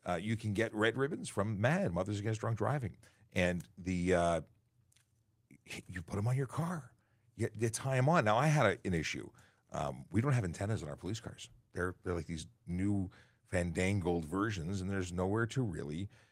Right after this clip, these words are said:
um, put 'em. So we have stickers. We're gonna use stickers instead. Hey, TikTok's working. Oh, awesome. Okay. Uh, how do I know TikTok's working? Because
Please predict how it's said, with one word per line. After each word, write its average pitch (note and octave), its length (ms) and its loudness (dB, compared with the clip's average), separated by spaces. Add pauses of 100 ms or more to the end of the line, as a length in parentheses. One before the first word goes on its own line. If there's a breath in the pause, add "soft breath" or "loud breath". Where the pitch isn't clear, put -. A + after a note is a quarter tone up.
(160 soft breath)
um, E2+ 560 2 (640)
put F#3 140 4
'em. - 160 -2 (220)
So G#2+ 120 0
we G2+ 120 4
have G2 120 4
stickers. - 380 -4
We're F2 100 -10
gonna E2+ 100 -2
use E2 120 -2
stickers D#2+ 320 -6
instead. - 280 -10 (420 soft breath)
Hey, B3 280 8
TikTok's A3 540 4
working. G#3+ 800 4 (100)
Oh, G#2 300 4
awesome. E2 640 4
Okay. G#2+ 480 4 (260 loud breath)
Uh, F2+ 160 2
how A#2 80 2
do B2 80 6
I C3 80 8
know C3 140 4
TikTok's C3 480 2
working? C#3 300 0
Because G#2+ 760 2